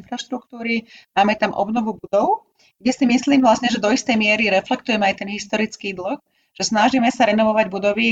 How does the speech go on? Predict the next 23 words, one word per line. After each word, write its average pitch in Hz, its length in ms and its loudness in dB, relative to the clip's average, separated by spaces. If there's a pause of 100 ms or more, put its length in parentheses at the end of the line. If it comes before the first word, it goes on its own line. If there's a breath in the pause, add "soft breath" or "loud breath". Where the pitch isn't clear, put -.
ktoré 226 280 -2
nesplňajú 202 600 0
možno 180 240 -6
nejaký 165 320 -8
teplný 180 360 -4
štandard, 202 520 -2 (320 loud breath)
ale 208 160 2
zároveň 226 480 2
ponúkneme 214 480 -4
aj 196 120 0
možnosť 202 480 -4
integrovať 214 540 -4 (100)
tam 185 120 -4
obnoviteľné 196 560 -10
zdroje 190 280 -8
energie, 196 420 -8 (340 soft breath)
ako 196 200 0
aj 196 40 2
nejaké 196 320 -2
zelené 190 360 0
prvky, 185 520 -4
ako 180 240 -2
je 180 120 2